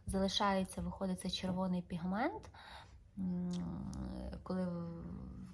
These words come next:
коли ж роблять тату, вони ж міксують пігмент, там, пігмент, не щоб там, якщо потрібно перекривати старий, то вони для того, щоб перекрити, додають якийсь,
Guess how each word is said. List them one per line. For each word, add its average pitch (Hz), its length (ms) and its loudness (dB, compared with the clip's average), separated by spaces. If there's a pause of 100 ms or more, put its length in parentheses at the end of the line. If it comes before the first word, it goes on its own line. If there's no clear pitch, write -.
коли 190 140 2
ж - 120 -4
роблять 185 340 2
тату, 320 280 0
вони 202 360 0
ж - 180 -2
міксують 190 680 0
пігмент, 208 600 0
там, 175 320 0
пігмент, 196 420 0
не 185 80 0
щоб - 280 -6
там, 180 200 0
якщо 175 320 -2
потрібно 185 400 0
перекривати 185 680 2
старий, 226 440 0
то 226 180 -2
вони 185 320 2
для 190 100 2
того, 190 140 0
щоб - 240 -6
перекрити, - 460 0
додають 185 520 0
якийсь, 202 400 -6